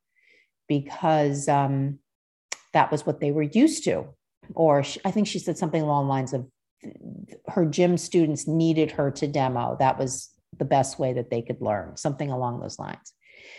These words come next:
And so there were a number of comments. I mean, it's obviously a very poignant post and, and I, I'm sure a very traumatic situation for this person. And so there were lots of comments to the post. And I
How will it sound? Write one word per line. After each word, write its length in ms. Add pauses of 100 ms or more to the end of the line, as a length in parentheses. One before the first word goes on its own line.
(260)
And 100
so 100
there 120
were 120
a 40
number 640
of 160
comments. 680
I 40
mean, 200
it's 240
obviously 640
a 80
very 440 (100)
poignant 480 (100)
post 520
and, 220 (100)
and 220 (320)
I, 180
I'm 260
sure 280
a 60
very 300
traumatic 640 (200)
situation 800
for 180
this 460
person. 680 (440)
And 100
so 120
there 120
were 160
lots 500
of 120
comments 840
to 180
the 100
post. 540
And 240 (420)
I 460